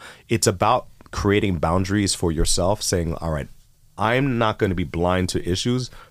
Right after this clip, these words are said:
but I'm not gonna let this into my space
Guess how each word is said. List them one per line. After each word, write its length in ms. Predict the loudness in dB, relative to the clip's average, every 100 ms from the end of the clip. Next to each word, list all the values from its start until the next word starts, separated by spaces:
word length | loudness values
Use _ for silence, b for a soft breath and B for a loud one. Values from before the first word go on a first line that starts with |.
| -10
but 100 | -4
I'm 160 | -2 0
not 140 | 0
gonna 160 | 2 2
let 200 | 2 0
this 400 | -4 2 2 2
into 360 | 0 -2 0 -2
my 400 | 0 0 -2 -6 -14 _ -6
space 600 | -4 0 0 0 -2